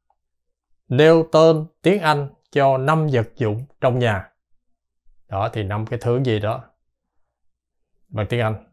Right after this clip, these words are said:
Câu số hai. Nêu tên tiếng Anh cho năm hành động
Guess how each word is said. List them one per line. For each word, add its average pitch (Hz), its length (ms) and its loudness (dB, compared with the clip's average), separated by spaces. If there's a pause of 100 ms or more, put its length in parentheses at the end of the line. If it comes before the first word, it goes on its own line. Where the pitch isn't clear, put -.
(340)
Câu 147 200 4
số - 180 -2
hai. 156 320 0 (680)
Nêu 156 460 2 (260)
tên 156 380 2
tiếng 185 220 0
Anh 147 300 -2 (240)
cho 143 340 2
năm 165 420 0
hành 123 320 -2
động 113 300 0